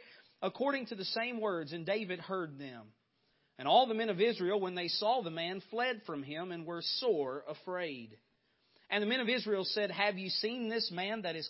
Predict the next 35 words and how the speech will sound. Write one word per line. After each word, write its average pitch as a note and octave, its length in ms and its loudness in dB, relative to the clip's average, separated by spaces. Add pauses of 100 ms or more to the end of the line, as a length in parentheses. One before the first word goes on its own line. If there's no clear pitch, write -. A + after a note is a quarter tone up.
come F#3 180 -2
up? E3 220 0 (220)
Surely A#3+ 400 0
to E3+ 120 -10
defy F3+ 460 2
Israel E3+ 460 0
is D#3 160 -6
he C#3+ 100 -8
come D#3 220 -6
up. E3+ 240 -6 (300)
And G3+ 140 6
it C4+ 160 8 (120)
shall C#4+ 240 4
be B3+ 240 0
that F#3 160 -2
the F3+ 60 2
man A3 280 2
who A3 140 -2
killeth A#3+ 360 0
him, F#3+ 220 -2
the D#3+ 80 -4
king G#3+ 480 0 (220)
will G3 100 4
enri-, G3+ 440 4
enrich G#3+ 420 2
him G3 220 2
with E3+ 180 -4
great A3 260 2
riches, G#3+ 420 4
and G3+ 120 -2
will G#3 100 0
give A#3 240 0
him B3 340 -6
his A3+ 260 -2
daughter, G3 540 2